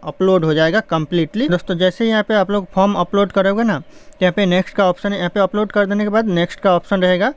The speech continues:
नीचे नेक्स्ट का ऑप्शन है, देखिए यहाँ पे क्लिक कर दोगे। तो आप जैसे ही क्लिक करोगे नेक्स्ट वाले ऑप्शन पे तो यहाँ पे देखिए पाँच नंबर का जो ऑप्शन है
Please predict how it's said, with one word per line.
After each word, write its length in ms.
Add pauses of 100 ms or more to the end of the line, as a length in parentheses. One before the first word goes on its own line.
(220)
नीचे 240
नेक्स्ट 260
का 120
ऑप्शन 220
है, 80
देखिए 240
यहाँ 140
पे 60
क्लिक 300
कर 140
दोगे। 260 (300)
तो 60
आप 140
जैसे 260
ही 60
क्लिक 300
करोगे 280
नेक्स्ट 280
वाले 180
ऑप्शन 260
पे 120
तो 100
यहाँ 160
पे 60
देखिए 220
पाँच 360
नंबर 280
का 100
जो 160
ऑप्शन 280
है 120